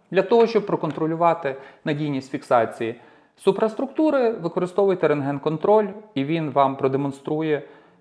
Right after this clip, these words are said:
надійність і глибину посадки того чи іншого елементу з ортопедичної лінійки, з ортопедичного набору.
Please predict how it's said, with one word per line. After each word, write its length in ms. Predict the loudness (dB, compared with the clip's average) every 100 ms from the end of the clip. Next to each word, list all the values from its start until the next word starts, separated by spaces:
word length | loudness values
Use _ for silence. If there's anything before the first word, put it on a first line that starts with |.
| _ -10
надійність 800 | -2 -2 -2 -6 -4 -6 -8 -10
і 60 | -6
глибину 400 | -2 -2 0 -2
посадки 460 | -4 0 0 0 -8
того 460 | -2 0 0 -4 -14 _ _
чи 140 | -8 -6
іншого 580 | -4 -6 -6 -10 -10 -14 _ _ -4
елементу 680 | -2 0 -2 -6 -6 -8 -8 -18 -12
з 240 | -6 -6 -4
ортопедичної 1000 | -8 -8 -6 -4 -4 -6 -10 -8 -6 -4
лінійки, 500 | -4 -4 -6 -8 -8
з 60 | -6
ортопедичного 720 | -8 -8 -6 -6 -8 -8 -6
набору. 440 | -6 -4 -6 -6